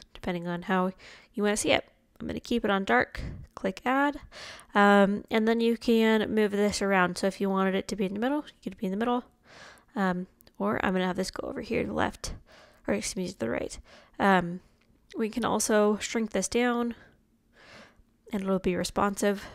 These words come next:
We can also shrink this up, and I'm gonna get it back to where it was. There we go.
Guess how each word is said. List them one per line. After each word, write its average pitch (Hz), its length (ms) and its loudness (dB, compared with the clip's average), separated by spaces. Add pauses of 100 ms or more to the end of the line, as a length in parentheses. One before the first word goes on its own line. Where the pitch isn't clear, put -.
(120)
We 190 80 -4
can 185 100 -4
also 185 200 -6
shrink 185 240 -8
this 202 160 -8
up, 233 240 -4 (960)
and 254 480 -4
I'm - 60 -10
gonna - 160 -8
get - 140 -4
it - 60 -6
back - 240 -8
to - 100 -8
where - 120 -4
it - 80 -6
was. - 300 -6 (140)
There 285 140 2
we 214 60 4
go. 185 160 2